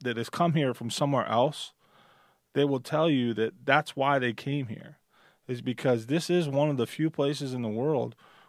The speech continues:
where you can take yourself from nothing to something. Uh, you know, i-, i-, if you're willing to work and you're willing to bust your ass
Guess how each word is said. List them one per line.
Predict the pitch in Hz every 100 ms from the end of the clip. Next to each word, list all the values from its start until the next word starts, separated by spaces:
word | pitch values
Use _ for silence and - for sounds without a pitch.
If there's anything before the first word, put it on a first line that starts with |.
| _
where | 127
you | 120 175
can | - - 160 185 151 113 113 123 _ _ _
take | - 147 -
yourself | 135 - 131 -
from | 123
nothing | 123 156 147 120
to | 120
something. | - 170 143 - - _ _ _ _ -
Uh, | 95 - _ _ _ _ _
you | 123
know, | 117
i-, | 123
i-, | 90 127 92 127
if | 127 -
you're | 151
willing | 214 220
to | 180
work | 143 190 214 - _ _
and | 139
you're |
willing | 160 175
to | 147
bust | 147 156 -
your | 147
ass | 156 165 -